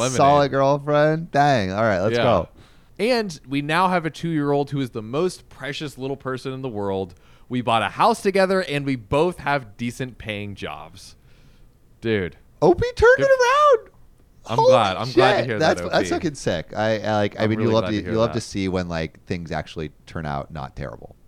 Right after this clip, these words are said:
Speaker 2: <laughs>
Speaker 1: Exactly. Exactly. Now, I consider myself to be incredibly lucky,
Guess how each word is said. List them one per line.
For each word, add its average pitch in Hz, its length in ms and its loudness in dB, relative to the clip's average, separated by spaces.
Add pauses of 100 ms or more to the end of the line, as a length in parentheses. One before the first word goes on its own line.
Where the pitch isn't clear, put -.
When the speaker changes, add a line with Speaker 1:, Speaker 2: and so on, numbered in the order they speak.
Speaker 2:
<laughs> - 80 -14 (240)
Speaker 1:
Exactly. 90 560 -8 (100)
Exactly. 87 520 -12 (840)
Now, 156 400 0
I 233 140 0
consider 190 420 -8
myself 151 380 -2
to 143 80 -10
be 135 200 -6
incredibly 160 560 -6
lucky, 117 500 -4